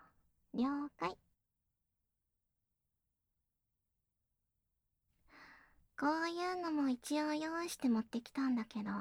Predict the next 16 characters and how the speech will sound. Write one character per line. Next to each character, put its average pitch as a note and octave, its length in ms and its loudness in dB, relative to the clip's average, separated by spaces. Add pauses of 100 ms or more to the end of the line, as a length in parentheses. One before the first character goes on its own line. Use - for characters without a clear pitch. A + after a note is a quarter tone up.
(1200)
君、 C4 640 0 (720)
こ A#3 120 2
れ B3+ 80 2
い A#3 160 4
ら A#3+ 160 2
な F#4 220 0
い E4+ 80 -2
よ C#4+ 100 2
ね。 C4 600 2 (1800)
え、 C4+ 260 2 (380)
何？ C4+ 640 2 (720)
さ - 160 -2
っ - 160 -4
き - 80 -20
か A3 180 -2
ら。 G3+ 300 -4